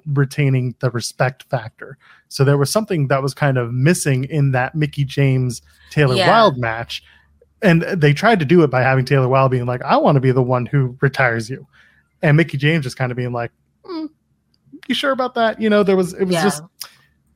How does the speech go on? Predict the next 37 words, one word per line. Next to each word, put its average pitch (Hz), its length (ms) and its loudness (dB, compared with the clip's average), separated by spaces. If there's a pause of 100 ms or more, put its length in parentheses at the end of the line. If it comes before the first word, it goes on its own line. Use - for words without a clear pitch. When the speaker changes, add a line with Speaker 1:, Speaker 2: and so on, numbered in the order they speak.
(180)
Speaker 1:
it 175 60 -6
just 190 180 -2
wasn't, 156 400 4
it, 170 160 2
it, 175 200 -10 (140)
it 208 60 6
wasn't 220 340 6
there. 165 280 6
The 135 80 4
chemistry, 190 720 2
um, 123 380 2 (440)
between 165 440 0
the 185 80 4
two 131 580 0 (280)
is 139 120 0
there 143 180 4
between 127 320 0
the 196 80 0
ropes, 175 240 0
but 135 140 -2
it 120 80 -2
wasn't 131 260 0
there 127 240 0
in 135 140 -2
the 117 60 -6
story. 131 340 -8 (520)
Speaker 2:
Yeah. 202 160 0
Speaker 1:
If 180 60 2
that 123 120 2
makes 113 160 -6
sense. - 320 -16 (100)
Speaker 2:
Yeah, 190 220 -2
no, 170 200 -2
absolutely 196 480 -2
agree 165 220 -12
with 156 140 -14
that. 151 260 -14